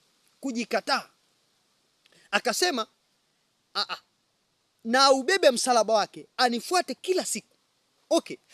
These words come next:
tunaposema kubeba msalaba kumfuata Yesu, Yesu ni nini? Yesu ni neno. Hapo mwanzo kulikuwa kwa neno. Huyo neno alikuwa kwa Mungu. Huyo neno alikuwa ni Mungu.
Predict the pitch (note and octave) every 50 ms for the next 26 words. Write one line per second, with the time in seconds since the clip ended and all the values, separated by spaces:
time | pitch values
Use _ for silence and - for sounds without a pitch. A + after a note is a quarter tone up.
0 | - - B3+ C#4+ D4 C4 - C#4+ - F4+ F#4 F#4 F#4 - C#4+ B3 D#4+ F4 F4 D#4
1 | C4 - C4+ C#4 D4 D4+ C4+ - A#3 G#3 - C#4+ C4+ - A3+ A3 A3 - - -
2 | - A#3 F#4 G4+ - - D#4+ D4+ E4 E4+ F4+ F4 C4 - _ _ - D#4+ F#4 -
3 | - F4+ E4 F4+ F4 F#4+ F#4+ F#4 D#4+ C4+ - - _ _ _ _ _ _ _ _
4 | _ _ _ - - A3+ B3 - A#3+ G#3+ G3+ C#4+ F4+ F#4 D#4 G#3 F#3+ - A3 A#3+
5 | A#3 C#4 C4+ - - C4 B3+ A#3+ E3 - _ _ _ _ _ _ _ _ _ _
6 | _ _ _ - F#3 F#3+ E3+ D3+ B3 F4+ F4 G#3+ C#3 B2 A#2+ - G3+ G3+ - A3+
7 | A#3 C4+ A3+ C3 - E3 G3 F#3+ B3+ E4 C4 F3+ D3 - - A3 B3 C4+ D#4+ D4+
8 | -